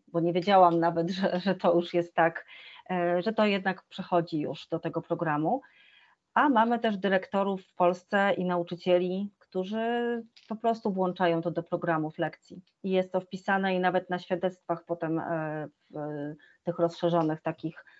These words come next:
linijkach jest wpisane jako projekt dodatkowy, czy też jakoś, e,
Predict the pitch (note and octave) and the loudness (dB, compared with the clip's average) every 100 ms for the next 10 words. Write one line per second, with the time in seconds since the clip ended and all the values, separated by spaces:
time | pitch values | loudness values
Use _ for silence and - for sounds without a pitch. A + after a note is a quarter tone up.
0 | _ - E3+ F3 F3 E3+ F3 E3 F3 F3 | _ 2 4 6 4 4 2 2 2 0
1 | - - A3 A#3 A3 G#3+ G#3 F#3+ F#3+ F3+ | -2 -10 -2 0 2 2 0 -2 -4 0
2 | F#3 F3 - _ _ F#3+ F3+ F3 F3 F3 | 0 0 -4 _ _ 4 4 4 2 0
3 | E3+ - F3 F3 E3+ E3+ - _ - _ | 0 0 0 2 0 0 -6 _ -20 _
4 | - - F3 E3+ F3+ F3+ F3 - F3+ F3 | -14 -2 0 2 0 0 -4 -6 -2 0
5 | E3+ | 2